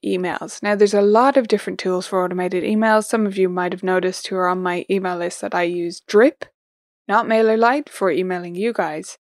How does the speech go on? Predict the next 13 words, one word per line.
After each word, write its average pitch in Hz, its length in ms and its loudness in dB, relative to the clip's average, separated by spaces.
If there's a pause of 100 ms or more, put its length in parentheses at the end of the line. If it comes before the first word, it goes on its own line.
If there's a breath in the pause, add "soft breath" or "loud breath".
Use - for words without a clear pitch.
(280)
However, 214 460 4
you 208 220 -2
don't 214 240 2
need 190 180 -8
something 175 280 -8
like 180 200 -4
Drip 180 260 -2 (100)
for 190 160 -2
a 190 40 -2
studio. - 520 -10
That 170 160 -6
would 180 120 -8
be 180 180 -6